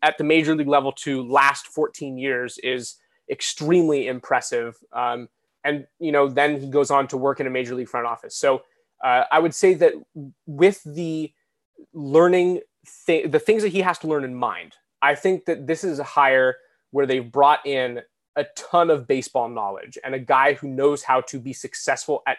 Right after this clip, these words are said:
every level in baseball. And that's important. And it's so important that, you know, when we spoke with some A S U players, and like Chris said, it wasn't,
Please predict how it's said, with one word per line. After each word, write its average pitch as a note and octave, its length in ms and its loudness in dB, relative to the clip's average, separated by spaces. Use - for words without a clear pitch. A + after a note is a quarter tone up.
every C#3 260 2
level C3+ 500 2
in D#3+ 200 0
baseball. D3+ 560 2
And C#3 180 -4
that's C#3+ 220 2
important. A#2+ 480 -6
And D3+ 140 4
it's D3 180 0
so G3+ 200 6
important D#3+ 500 2
that, C#3 280 2
you C#3+ 100 -6
know, B2+ 120 0
when C3 380 -4
we D#3 260 -6
spoke D3+ 380 2
with C3+ 220 4
some - 220 -8
A C#3 120 0
S C3 140 -2
U C3+ 80 -12
players, D3 400 2
and C3 160 -10
like C3 140 -2
Chris - 180 -8
said, B2+ 140 -2
it A#2+ 60 0
wasn't, B2+ 260 -6